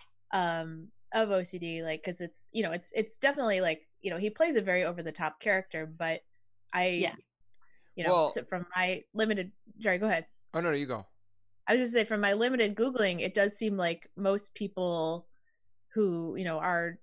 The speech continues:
Speaker 1: knowledgeable about this are like, "No, this is actually pretty good. This is actually, like, relatively well done."
Speaker 3: Well, then weigh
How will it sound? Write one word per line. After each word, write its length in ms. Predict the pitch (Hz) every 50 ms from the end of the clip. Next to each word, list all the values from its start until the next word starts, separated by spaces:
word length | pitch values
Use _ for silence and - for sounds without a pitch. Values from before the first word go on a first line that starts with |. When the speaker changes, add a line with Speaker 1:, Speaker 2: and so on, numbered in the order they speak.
| - -
Speaker 1:
knowledgeable 440 | 202 220 240 220 202 202 180 175 165
about 200 | 165 156 156 -
this 140 | 160 151 170
are 80 | 170
like, 140 | 170 165 -
"No, 140 | 339 359 320
this 160 | 302 339 -
is 80 | 302 269
actually 260 | 269 269 269 - 247 220
pretty 180 | 240 220 208
good. 240 | 185 185 156 135 - 180 -
This 180 | 220 196 190 196
is 80 | 196 196
actually, 280 | 190 190 - - 180 165
like, 200 | 151 151 151 - - - 208
relatively 480 | 190 185 180 180 175 - 165 165 160
well 180 | 160 160 147 147
done." 300 | 147 143 139 143 156 151 - _ -
Speaker 3:
Well, 180 | 214 220 220
then 180 | 226 226 220 214
weigh 140 | 240 262